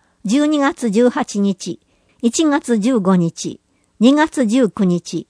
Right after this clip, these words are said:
いずれも水曜日。時間、十八時三十分から二十時三十分。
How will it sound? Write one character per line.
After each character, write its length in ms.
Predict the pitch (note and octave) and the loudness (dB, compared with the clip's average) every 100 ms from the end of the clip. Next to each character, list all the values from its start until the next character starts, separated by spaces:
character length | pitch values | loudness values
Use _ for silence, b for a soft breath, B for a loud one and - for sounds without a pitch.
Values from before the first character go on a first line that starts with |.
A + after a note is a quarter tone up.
| _ | _
い 80 | A#3 | -4
ず 140 | A#3 | 0
れ 100 | C4+ | 2
も 100 | C4 | 0
水 300 | C4+ - B3+ | -2 -2 0
曜 220 | B3 G3+ E3 | 2 2 0
日。 180 | D#3+ - _ _ _ - | -6 -10 _ _ _ -6
時 180 | G3 | -6
間、 360 | A#3 D4+ B3 A#3 - - | -2 0 2 0 -8 -6
十 220 | G#3 D4 | -2 -2
八 400 | D#4 D4+ - A#3 | 0 -2 -2 -4
時 100 | F3+ | -4
三 280 | - A#3 A#3 | 0 0 0
十 120 | A3+ | -2
分 300 | - - F3+ | -6 -4 -4
か 140 | F3 E3+ | -2 -2
ら 200 | E3+ - | -4 -4
二 220 | A#3 C4+ | 0 2
十 240 | C4 A#3+ E3 | 2 -2 -2
時 140 | G#3 | -6
三 260 | - F#3+ F#3 | -4 -2 -2
十 140 | F3 | -4
分。 340 | - - D#3 | -8 -12 -12